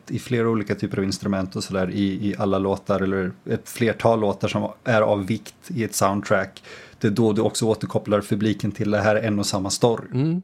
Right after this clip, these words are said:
Speaker 2: mm.
Speaker 1: Och jag tycker de gör det extremt väl i Two Feathers.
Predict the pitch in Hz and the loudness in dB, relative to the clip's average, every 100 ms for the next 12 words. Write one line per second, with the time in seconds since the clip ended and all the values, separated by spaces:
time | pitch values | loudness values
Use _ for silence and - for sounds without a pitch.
0 | _ 139 170 190 - - - _ _ _ | _ -4 -4 -4 -10 -20 -20 _ _ _
1 | _ 117 110 - - 110 110 107 101 98 | _ 0 0 2 0 2 4 4 2 -2
2 | - 135 123 101 101 92 - - - - | 0 2 2 2 0 -2 -6 -8 -8 -4
3 | - - - | -4 -6 -10